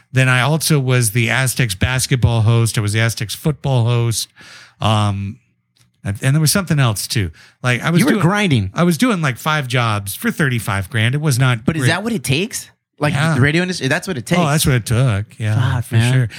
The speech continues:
Speaker 1: And it was never good money. Like I said, like, thirty-five grand, I think, at its peak. Um, and then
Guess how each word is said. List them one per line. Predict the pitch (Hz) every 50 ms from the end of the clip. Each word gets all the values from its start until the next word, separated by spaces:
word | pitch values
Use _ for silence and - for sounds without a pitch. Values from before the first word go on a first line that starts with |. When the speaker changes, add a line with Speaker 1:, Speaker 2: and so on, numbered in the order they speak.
| - -
Speaker 1:
And | -
it | 147 151
was | 151 131
never | 170 196 196
good | 160 175 165
money. | 165 190 180 120
Like | 107 107 101 -
I |
said, | 110 - 113
like, | 107 110 101
thirty-five | 92 - - - - 113 107 110 104 95 107 104 95 90
grand, | - 98 90 87 95 101 98 - _ - - - - _ -
I | 101
think, | 101 110 107 101
at | 98 98
its | 95 - -
peak. | - - - 92 101 117 - - - _ - _ - - - - - _ -
Um, | 107 110 110 107 104 104 98 98 98 101 - _ _ _ _ _
and | - 117 113 113 110 107 107 107 107 101 - _ _ _ _ _ _ _ _ _ _ _ _ _ _ _ _ _ _ _ _ _ _ _ _ _ _ _ _ _ _ _ _ -
then | 123 117 123 110 104 98 101 110 160 214 233 -